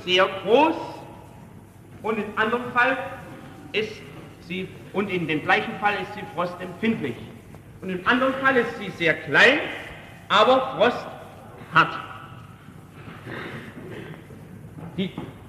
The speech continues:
hohe Größe vererbt sich rezessiv, die Kleinheit dominant. Die Frostempfindlichkeit vererbt sich dominant und die Frosthärte vererbt sich rezessiv.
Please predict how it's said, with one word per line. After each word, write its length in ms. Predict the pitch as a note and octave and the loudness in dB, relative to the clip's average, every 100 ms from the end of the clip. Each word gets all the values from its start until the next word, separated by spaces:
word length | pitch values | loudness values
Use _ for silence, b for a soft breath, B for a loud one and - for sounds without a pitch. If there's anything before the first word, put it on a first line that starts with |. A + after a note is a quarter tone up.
| - - - - - - - - - - - - - - - - - - - | -18 -18 -18 -16 -16 -14 -12 -12 -12 -16 -16 -16 -16 -18 -18 -18 -18 -16 2
hohe 280 | A#3+ C#4 C#4 C4+ | 6 8 6 4
Größe 320 | C4 C#4+ - | 2 2 -2
vererbt 420 | A#3 A3+ A#3 - | -2 0 0 -2
sich 160 | A#3 F3+ | -8 -6
rezessiv, 560 | G3+ - F3 - C#4 - | -8 -6 -8 2 2 0
die 120 | - - | -10 -10
Kleinheit 560 | - F#3 G#3+ F#3+ G#3 G#3 | 2 4 6 4 0 0
dominant. 380 | F#3+ F#3+ F3+ C#3 E3 - - - - - - - - - - - - | -2 4 4 2 -4 -8 -8 -12 -14 -16 -16 -18 -18 -20 -20 -20 -4
Die 340 | F#3 F3+ D3+ - - - - | 4 4 4 -2 -10 -14 0
Frostempfindlichkeit 1300 | G#3+ A3 - - - E3+ - A#3+ C4+ C4+ - B3 B3+ | 2 2 -4 -10 -4 -4 2 2 4 0 2 2 2
vererbt 280 | A#3+ B3+ B3+ | 0 0 0
sich 120 | A#3+ | -4
dominant 520 | - A3+ A3 G#3+ G#3+ | 2 4 4 2 2
und 120 | G3 F#3 | -2 -4
die 100 | F3+ | -4
Frosthärte 600 | E3+ F3+ - F3 C#3+ A2 - - - - | -2 -2 0 0 0 -6 -10 -14 -16 -8
vererbt 300 | C3 D#3 - | 0 0 0
sich 180 | D3 - | -6 0
rezessiv. 500 | C#3 - C3+ C3 | -2 -2 -8 -6